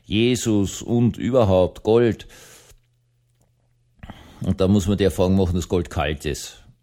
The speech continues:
Also wenn man so angreift, einfach ist kalt, bis es aufgewärmt hat in der Hand. Es schmarotzt schlussendlich auch nur auf unserer Haut und von unserer Körperwärme herum, bis es angenehm zu fühlen ist.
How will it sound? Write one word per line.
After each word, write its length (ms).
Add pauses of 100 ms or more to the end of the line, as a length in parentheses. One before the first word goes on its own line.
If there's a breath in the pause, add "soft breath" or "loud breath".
Also 180
wenn 140
man 80
so 160
angreift, 880
einfach 420
ist 400
kalt, 420
bis 200
es 140
aufgewärmt 540
hat 160
in 100
der 120
Hand. 220 (380 loud breath)
Es 100
schmarotzt 640
schlussendlich 920
auch 320
nur 240
auf 120
unserer 420
Haut 340
und 140
von 160
unserer 260
Körperwärme 760
herum, 360
bis 200
es 120
angenehm 560 (540 soft breath)
zu 180
fühlen 580
ist. 640